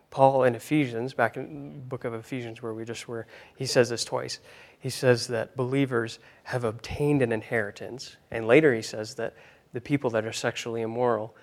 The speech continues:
have no inheritance, right? He's, he's again, he's referring to eternal life.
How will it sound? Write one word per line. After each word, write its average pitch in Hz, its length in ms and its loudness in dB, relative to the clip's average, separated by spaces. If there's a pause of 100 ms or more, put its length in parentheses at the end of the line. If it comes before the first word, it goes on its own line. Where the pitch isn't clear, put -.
(180)
have 117 300 0
no 107 300 -2
inheritance, - 840 -10
right? 120 320 -12
He's, 139 180 -8
he's 143 300 -4
again, 123 400 2
he's 127 220 -6
referring 131 500 4
to 123 140 -12
eternal 113 380 -10
life. 113 280 -10